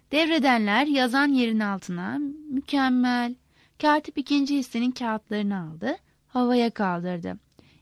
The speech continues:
"İkinci hisse. Bir, kara topraktaki büyük ev. İki, Asprohori'deki Sultan Reşat'ın fermanlı maden.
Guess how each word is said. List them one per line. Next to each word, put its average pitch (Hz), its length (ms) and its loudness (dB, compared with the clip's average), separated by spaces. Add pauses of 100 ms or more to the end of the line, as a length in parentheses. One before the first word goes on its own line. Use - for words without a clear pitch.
"İkinci 302 500 2
hisse. 233 440 -2 (460)
Bir, 285 280 0 (240)
kara 262 260 2
topraktaki 262 760 -2
büyük 262 300 0
ev. 220 180 0 (400)
İki, 254 400 0 (280)
Asprohori'deki 277 1000 0
Sultan 277 460 0
Reşat'ın 262 420 -2
fermanlı 240 580 2
maden. 233 560 2